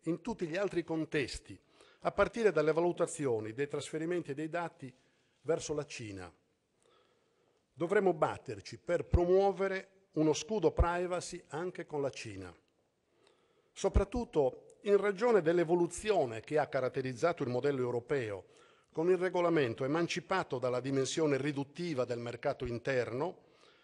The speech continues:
in favore del più ampio approccio di tutela di un diritto fondamentale, sancito come tale dai trattati e dalla Carta di Nizza.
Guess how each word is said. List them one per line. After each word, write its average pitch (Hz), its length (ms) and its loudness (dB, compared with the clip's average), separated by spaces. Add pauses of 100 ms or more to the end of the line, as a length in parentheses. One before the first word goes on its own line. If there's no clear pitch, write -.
(200)
in 143 100 -2
favore 156 500 2
del 135 180 -2
più 165 220 -2
ampio 190 420 2
approccio 160 540 -2
di 123 160 -8
tutela 170 540 -2
di 123 100 -6
un 131 100 0
diritto 151 360 -2
fondamentale, 131 1000 -2 (280)
sancito 156 540 0
come 143 220 2
tale 160 240 0
dai 131 160 -2
trattati 131 760 -6 (320)
e 127 140 -6
dalla 131 260 2
Carta 131 300 0
di 120 100 -4
Nizza. 113 420 -6